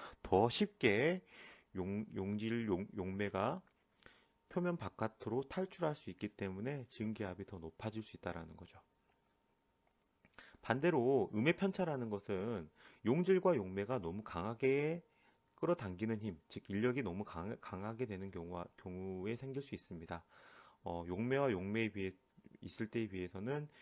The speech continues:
용질과 용매가 너무 심하게 당기기 때문에 용매, 용액이 됐을 때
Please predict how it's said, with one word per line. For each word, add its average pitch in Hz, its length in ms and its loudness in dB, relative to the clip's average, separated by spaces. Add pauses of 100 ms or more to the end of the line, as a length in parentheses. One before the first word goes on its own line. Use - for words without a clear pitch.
(220)
용질과 139 600 2
용매가 98 760 -2
너무 87 180 -8
심하게 143 380 -6
당기기 92 360 -12
때문에 110 640 -4 (380)
용매, 95 360 -2
용액이 104 340 -4
됐을 95 260 -8
때 151 440 -2